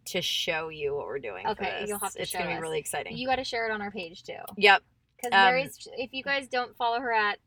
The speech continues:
Speaker 2: the Philly Fam, follow her there because you show a lot of that there, too.
Speaker 1: Yeah, yeah.
Speaker 2: Um, yeah.
Speaker 1: Yeah, so, um, it's all gonna be very fun. It's getting a little bit, like, poor Chad, every time I call him during the day, I'm like, you know, "Has this guy done this?" Or,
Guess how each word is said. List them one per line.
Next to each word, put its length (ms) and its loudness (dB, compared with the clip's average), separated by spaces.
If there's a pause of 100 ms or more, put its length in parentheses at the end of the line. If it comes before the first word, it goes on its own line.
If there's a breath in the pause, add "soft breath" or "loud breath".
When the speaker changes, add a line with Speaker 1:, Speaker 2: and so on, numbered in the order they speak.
(100)
Speaker 2:
the 100 -4
Philly 280 -4
Fam, 440 -4
follow 240 -4
her 140 -6
there 240 -6
because 480 -10 (300)
you 100 -6
show 220 -2
a 20 0
lot 200 -2
of 60 -10
that 180 -6
there, 200 -10
too. 160 -8
Speaker 1:
Yeah, 340 6 (320)
yeah. 440 2
Speaker 2:
Um, 140 -20 (320)
yeah. 240 -10 (180)
Speaker 1:
Yeah, 260 6
so, 500 0
um, 340 2
it's 200 -6
all 160 -10
gonna 160 -6
be 120 -6
very 240 -10
fun. 280 -8
It's 200 2
getting 220 0
a 40 -2
little 220 -2
bit, 180 -2
like, 380 -2 (1040)
poor 160 0
Chad, 260 4
every 160 -4
time 260 -2
I 40 -8
call 200 -4
him 60 -10
during 160 -6
the 60 -10
day, 180 -4
I'm 80 -6
like, 260 -8
you 60 -8
know, 220 -6 (100)
"Has 320 -4 (200)
this 240 0
guy 180 0
done 220 0
this?" 260 -4
Or, 160 -4